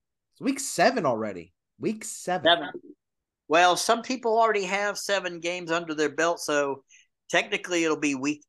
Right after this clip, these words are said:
Speaker 2: eight for a couple schools.
Speaker 1: Yes. So
Speaker 2: We'll go with week seven.
Speaker 1: Week seven. You're going to the game.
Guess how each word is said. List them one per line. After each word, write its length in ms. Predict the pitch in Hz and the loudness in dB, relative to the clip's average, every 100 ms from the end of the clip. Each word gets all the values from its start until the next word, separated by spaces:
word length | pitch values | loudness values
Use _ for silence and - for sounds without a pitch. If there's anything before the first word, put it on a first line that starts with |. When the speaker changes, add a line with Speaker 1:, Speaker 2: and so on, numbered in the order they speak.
| - | -4
Speaker 2:
eight 260 | 151 160 - - | -2 -2 -8 -6
for 180 | 139 | -4
a 60 | 123 | -2
couple 260 | - 160 120 | -4 -6 -8
schools. 600 | - 113 85 - - - | -10 -12 -14 -14 -16 -12
Speaker 1:
Yes. 540 | 117 120 - - - _ _ _ | -10 -10 -12 -18 -20 _ _ _
So 580 | - - 170 156 147 131 _ _ _ - | -8 0 4 4 2 -4 _ _ _ 0
Speaker 2:
We'll 160 | 202 | 2
go 220 | 247 233 | 4 4
with 80 | 196 | 2
week 200 | 175 156 | -2 -2
seven. 320 | - 123 143 180 _ _ _ | 0 0 0 -8 _ _ _
Speaker 1:
Week 200 | 135 165 | -4 -4
seven. 280 | - 113 104 _ _ _ _ _ _ _ | -2 -4 -6 _ _ _ _ _ _ _
You're 540 | 131 127 123 123 110 185 | -12 -10 -12 -6 0 4
going 260 | 202 202 | 4 4
to 60 | 196 | 0
the 80 | 190 | 0
game. 380 | 160 131 127 | 0 -2 -4